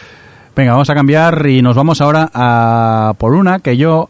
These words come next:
a, a principio pensaba que era un, un drama y resulta que viendo la entrevista a su protagonista te cuenta que es una comedia.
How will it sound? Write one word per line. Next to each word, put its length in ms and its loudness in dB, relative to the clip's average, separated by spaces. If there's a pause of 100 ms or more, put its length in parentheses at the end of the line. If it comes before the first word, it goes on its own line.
a, 800 -2
a 80 -10
principio 420 -2
pensaba 440 -2
que 80 -4
era 200 0 (140)
un, 680 -2
un 200 -2
drama 400 0 (580)
y 160 0
resulta 320 -2
que 640 0
viendo 240 0
la 60 0
entrevista 380 -4
a 40 -2
su 80 -4
protagonista 680 -2
te 180 -4
cuenta 260 -2
que 80 -6
es 80 -6
una 140 -2
comedia. 440 -2